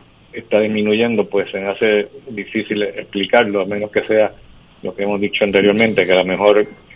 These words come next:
los pacientes que se están diagnosticando ahora no están tan enfermos,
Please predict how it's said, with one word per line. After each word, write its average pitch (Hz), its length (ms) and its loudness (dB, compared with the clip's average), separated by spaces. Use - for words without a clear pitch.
los 92 100 -2
pacientes 104 460 2
que 95 80 4
se 95 60 -6
están 98 200 -2
diagnosticando 98 680 0
ahora 101 200 4
no 92 120 0
están 95 260 -2
tan 95 180 0
enfermos, 90 520 0